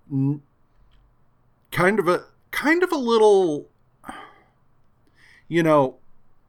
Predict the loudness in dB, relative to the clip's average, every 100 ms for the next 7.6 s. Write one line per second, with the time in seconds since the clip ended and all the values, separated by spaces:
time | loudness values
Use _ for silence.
0 | _ _ _ _ _ -10 -6 -6 -8 -14
1 | -20 _ -8 -6 -6 -6 -4 -4 -6 -8
2 | -8 -6 -6 -6 -8 -10 -12 -10 -10 -12
3 | -14 -14 -14 -12 -12 -12 -10 -12 -12 -10
4 | -10 -8 -8 -10 -18 -20 -20 -20 -20 -20
5 | -16 -8 -6 -4 -6 -10 -16 _ _ _
6 | _ _ _ -6 -6 -2 -4 -2 -2 0
7 | 0 -2 -6 -6 -6